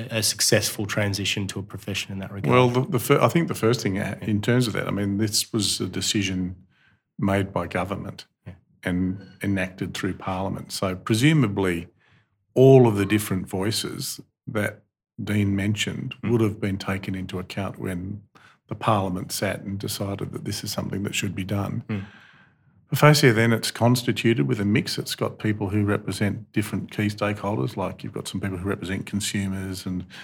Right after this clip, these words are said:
Speaker 2: those who, uh, represent advisors.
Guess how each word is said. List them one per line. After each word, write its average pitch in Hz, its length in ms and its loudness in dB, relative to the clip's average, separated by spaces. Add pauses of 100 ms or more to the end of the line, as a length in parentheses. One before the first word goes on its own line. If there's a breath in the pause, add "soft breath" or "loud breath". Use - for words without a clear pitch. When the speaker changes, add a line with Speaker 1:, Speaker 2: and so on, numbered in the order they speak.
(300 loud breath)
Speaker 2:
those 98 300 0
who, 98 360 0 (120)
uh, 98 240 -6
represent 95 600 -6
advisors. 95 800 -8